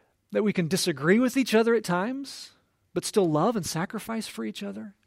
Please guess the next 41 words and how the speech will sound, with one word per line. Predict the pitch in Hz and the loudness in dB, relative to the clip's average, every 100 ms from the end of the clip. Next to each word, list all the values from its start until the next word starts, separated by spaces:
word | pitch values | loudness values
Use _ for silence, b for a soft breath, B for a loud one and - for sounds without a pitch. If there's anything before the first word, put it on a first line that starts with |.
| _ _ _ _ _ _ _ _ _ _ _ _ _ | _ _ _ _ _ _ _ _ _ _ _ _ _
I | 175 | 0
long | 196 208 | 2 2
for | 190 | 2
that | 180 | 2
in | 175 | 2
our | 156 | -2
church | 139 208 233 | 0 -2 0
family. | 226 262 226 | -2 0 2
I | |
long | 175 202 | 2 2
for | 214 185 | 2 0
that | 185 | 0
in | 165 | -2
our | 147 | -4
community, | - 156 156 180 247 277 269 - b b | -6 -8 -2 -2 -2 -6 -10 -16 b b
for | - 185 | -4 -4
Christ | - 190 226 - | 2 2 2 0
to | |
be | 190 | 0
made | 175 170 139 | 0 0 -2
known | 156 175 247 294 294 _ b b b b b b b _ | -4 -2 -4 -8 -14 _ b b b b b b b _
and | 156 | -8
for | - | -6
people | - 240 165 | -4 -4 -4
to | |
come | - 185 220 | -4 -2 0
to | |
him | 185 202 | 0 0
more | 170 190 | -2 -4
and | 180 | -4
more. | 156 156 196 214 _ _ _ _ _ _ _ _ _ _ _ _ | -4 -6 -8 -12 _ _ _ _ _ _ _ _ _ _ _ _
And | 202 | -2
I | 233 | 0
can | 240 | 2
see, | 226 - - 320 262 165 156 | 0 0 4 4 6 4 0
I | 175 | -2
can | 220 | 0
see | 202 - 277 | 0 0 0
spots | - - 254 254 - | 0 0 2 2 2
of | 220 | -2
water, | 160 208 240 202 143 120 | 2 2 4 2 2 -2